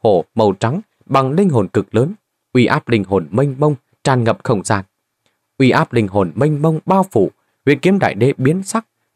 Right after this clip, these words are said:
thân là vũ giả, đương nhiên hắn cực kỳ cố kỵ công kích linh hồn. Cự hổ màu trắng lập tức đánh về phía trường ấn, một trảo ấn sắc bén xé rách không gian, tạo thành vết nứt đen kịt trong không gian, hung hăng đập vào phía trên trường ấn khổng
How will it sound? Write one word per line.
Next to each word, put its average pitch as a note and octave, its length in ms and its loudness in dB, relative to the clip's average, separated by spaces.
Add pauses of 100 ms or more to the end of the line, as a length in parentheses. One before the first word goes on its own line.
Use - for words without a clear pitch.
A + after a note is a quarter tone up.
thân G#3+ 120 2
là D#3 120 2
vũ D3 220 0
giả, G2+ 240 -4 (320)
đương B2 180 2
nhiên G#2 220 2
hắn F#3+ 140 -2
cực - 280 -4
kỳ A2 200 0
cố E3 220 0
kỵ G#2 200 0 (100)
công G2 220 0
kích D3+ 240 -2
linh G2 180 -2
hồn. F2 160 -2 (680)
Cự D#3+ 120 4
hổ B2+ 180 2
màu A#2 180 2
trắng D#3+ 300 -2 (120)
lập A#2+ 240 0
tức A3+ 240 -2
đánh F3+ 300 0
về G3+ 120 0
phía F#3 220 0
trường G2+ 180 0
ấn, C3+ 200 -2 (420)
một C3+ 220 -2
trảo A#2 140 2
ấn D#3 220 0
sắc - 280 -4
bén D3 260 -2
xé A2+ 240 -2
rách D#3 220 -2
không G2 200 -2
gian, G2 180 0 (300)
tạo B2+ 120 2
thành B2+ 220 0
vết D#3+ 140 2
nứt G#3 160 -2
đen F#3 220 0
kịt G#2 200 0 (120)
trong D3 180 -2
không D3+ 160 0
gian, D3+ 200 -2 (340)
hung B2+ 220 2
hăng A#2 260 -2 (200)
đập C3 180 2
vào C3 120 4
phía G3+ 160 0
trên G3 300 2
trường G2 220 0
ấn E3 260 -2
khổng F#2+ 200 -2